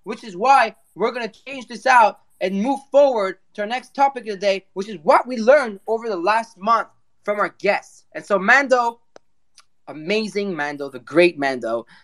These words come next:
put a <laughs> list together. My God, we've had Beeple,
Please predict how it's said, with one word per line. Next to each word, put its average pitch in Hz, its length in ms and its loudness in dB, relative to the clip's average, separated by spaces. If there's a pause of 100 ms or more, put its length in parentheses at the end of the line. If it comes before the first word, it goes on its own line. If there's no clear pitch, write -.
(140)
put 233 160 4
a 196 40 0
<laughs> 120 220 -6
list 214 220 2
together. 147 460 0 (320)
My 202 360 4
God, 180 320 2
we've 180 160 -12
had 175 300 -8
Beeple, 165 520 -12